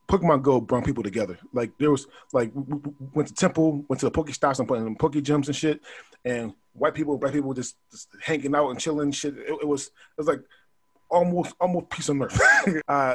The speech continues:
so this one time, my bro-, my brother's like, "Let's, let's go ca-, catch Pokemon." We literally walked from a little bit above Temple, Mustard Temple, walked all the way down to Penn's Landing.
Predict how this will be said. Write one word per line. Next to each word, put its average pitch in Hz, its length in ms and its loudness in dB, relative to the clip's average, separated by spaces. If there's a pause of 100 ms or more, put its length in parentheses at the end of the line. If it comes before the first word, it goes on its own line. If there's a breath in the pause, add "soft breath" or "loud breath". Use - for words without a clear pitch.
so 147 280 4
this 143 120 0
one 170 180 2
time, 135 340 0
my 135 60 0
bro-, 131 160 -2
my 127 60 -8
brother's 123 180 -6
like, 123 100 -2
"Let's, 127 200 -6
let's 123 440 -12
go 139 160 2
ca-, 147 140 -8
catch 143 180 -8
Pokemon." 117 460 -2 (500 soft breath)
We 185 120 -2
literally 190 340 4
walked 139 460 0
from 123 300 -4 (100)
a 156 40 -6
little 165 220 -2
bit 160 160 -2
above 139 380 0
Temple, 113 300 -4
Mustard 127 280 -4
Temple, 107 380 -8 (340 soft breath)
walked 139 340 0
all 143 120 2
the 143 80 -6
way 147 60 -2
down 120 540 -4
to 123 100 -10
Penn's 123 340 -4
Landing. 110 360 -10